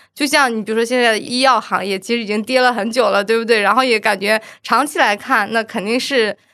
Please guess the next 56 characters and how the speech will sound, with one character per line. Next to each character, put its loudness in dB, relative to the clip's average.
觉 2
得 6
不 -2
会 2
垮 -4
掉 2
的 2
一 -2
个 0
行 -2
业 2
嘛， 0
人， -6
随 -4
着 2
人 0
口 0
老 2
龄 -6
化， -2
对 -8
不 -8
对？ -2
但 2
是 -8
短 0
期 -8
内 2
你 -4
就 -4
感 -2
觉 -8
看 -2
不 -4
到 0
它 -2
一 -4
个 -6
起 -10
色， -8
像 4
这 2
种 2
我 -2
是 -6
会 -2
去 -8
投 -12
的， -10
因 -4
为 2
我 2
是 -4
熬 2
得 -2
起， -10